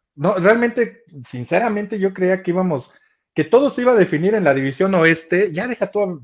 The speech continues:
primera, segunda, siembras, que todo se iba a definir en la división oeste en estas dos últimas semanas, sobre todo en la última, ¿no? Cuando se enfrentan todos, ahora sí que todos contra todos, ¿no? En la, en la misma división, pero bueno,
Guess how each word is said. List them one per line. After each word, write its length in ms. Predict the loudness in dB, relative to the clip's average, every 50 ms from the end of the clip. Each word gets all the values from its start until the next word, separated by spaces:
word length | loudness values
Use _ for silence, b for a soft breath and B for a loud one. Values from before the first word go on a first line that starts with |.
| -18 _ _ _ -10
primera, 560 | -8 -6 -4 -2 0 2 2 2 2 0 -2
segunda, 420 | -6 -6 -4 -4 -4 -2 -2 -4
siembras, 560 | -4 -2 -2 -2 -2 -2 -2 -4 -4 -6 _ _ _ _ _ _ _ _ _ _ -8
que 100 | -8 -4
todo 240 | 0 2 2 2 2
se 80 | 0
iba 100 | -2 0
a 40 | 2
definir 300 | 2 2 2 0 0 0
en 80 | 0 0
la 60 | 0
división 320 | -2 -2 -4 -4 -2 -2 0
oeste 240 | -2 -2 -2 -4 -4
en 80 | -4
estas 240 | -4 -4 -4 -4 -2
dos 180 | -4 -6 -6 -8
últimas 360 | -8 -6 -6 -6 -6 -6 -8
semanas, 380 | -8 -8 -6 -4 -4 -4 -4
sobre 220 | -4 -4 -2 -4 -4
todo 240 | -2 -2 -2 -2 -2
en 80 | -2
la 100 | -2 0
última, 420 | 0 0 0 -2 -4 -8 -10 -8 -6
¿no? 140 | -6 -6
Cuando 260 | -6 -6 -10 -12 -12 -14
se 100 | -16 -16
enfrentan 500 | -14 -12 -12 -10 -6 -6 -6 -6 -6 _ _ _ _ _ _ _
todos, 220 | -2 0 0 0 0
ahora 180 | 0 0 0
sí 80 | 0 0
que 100 | -4 -2
todos 220 | 0 0 0 0
contra 300 | -2 -6 -8 -8 -8 -8
todos, 340 | -4 -2 -2 0 -2 -2 -4
¿no? 140 | -6 -6 -6
En 80 | -6 -8
la, 80 | -10 -10
en 60 | -10
la 80 | -10 -10
misma 260 | -10 -10 -8 -6 -4
división, 400 | -4 -4 -4 -4 -2 -2 -2 -2 -4
pero 240 | -4 -4 -2 -2 -2
bueno, 180 | -2 -2 -4